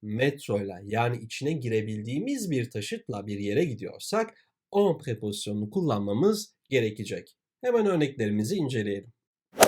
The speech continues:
Je vais au travail en voiture. Je vais au travail en voiture. İşe gidiyorum arabayla.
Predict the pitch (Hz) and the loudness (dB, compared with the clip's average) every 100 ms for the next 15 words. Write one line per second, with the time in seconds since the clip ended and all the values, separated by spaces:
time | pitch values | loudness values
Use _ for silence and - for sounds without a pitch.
0 | - - _ _ _ _ _ _ _ _ | 4 -6 _ _ _ _ _ _ _ _
1 | - 113 101 104 101 120 165 - _ _ | -12 -10 0 2 4 4 4 -2 _ _
2 | 202 208 - 175 170 196 202 202 - _ | -6 -4 -2 -2 0 0 0 -2 -8 _
3 | _ _ 185 165 123 120 - 101 98 98 | _ _ 0 2 0 -2 -6 -6 -6 -8
4 | - _ _ _ _ _ _ _ _ _ | -14 _ _ _ _ _ _ _ _ _
5 | - 110 92 95 95 101 147 208 _ _ | -10 -8 -6 -6 0 2 2 -2 _ _
6 | _ 165 170 - 143 147 156 165 165 _ | _ -4 -4 -4 -2 0 0 -2 -4 _
7 | _ _ 156 151 131 110 - 98 98 98 | _ _ 0 2 2 0 -6 -10 -10 -14
8 | 110 _ _ _ _ _ _ _ _ 107 | -20 _ _ _ _ _ _ _ _ -8
9 | 104 143 123 104 101 95 147 233 233 _ | -2 0 0 0 -2 2 2 0 -6 _
10 | _ _ _ 156 170 170 165 143 131 139 | _ _ _ 2 2 6 4 4 0 -4